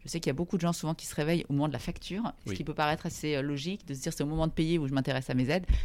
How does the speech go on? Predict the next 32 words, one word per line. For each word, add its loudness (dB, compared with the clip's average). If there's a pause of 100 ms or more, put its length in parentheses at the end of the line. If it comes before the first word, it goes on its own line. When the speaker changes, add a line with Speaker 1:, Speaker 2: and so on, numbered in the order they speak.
(160)
Speaker 1:
Euh, -2 (220)
surtout -8
pas, -2
il -8
faut -10
vraiment -2
s'intéresser, -6
euh, -6
aux -4
aides, -4
euh, -6
presque -10
en -4
priorité. -14 (880)
Speaker 2:
Alors, -4
on -4
va -2
continuer 2
à 2
parler 0
d'argent. 4 (460)
Euh, 2
on 2
va 8
prendre 4
l'exemple 6
de 6
ma 6
maison, 4 (320)
parce -4
que 0
l'ar-, 4